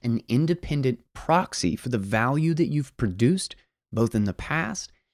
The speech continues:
and for the value that will be produced in the future, you can cooperate, you can get along, you can work together despite all the other reasons you may have to not do so.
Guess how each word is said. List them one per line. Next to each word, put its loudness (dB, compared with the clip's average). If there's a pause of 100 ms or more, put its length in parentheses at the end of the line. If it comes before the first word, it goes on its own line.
and 0
for -2
the 2
value 2
that 0
will 2
be 2
produced 0
in 0
the 2
future, -4 (640)
you 0
can -4
cooperate, 0 (560)
you -6
can 0
get 0
along, -2
you -2
can 0
work -2
together 0 (280)
despite 0 (120)
all 2
the 4
other 2
reasons 2
you -2
may 2
have -4 (240)
to -2
not 0
do 0
so. -6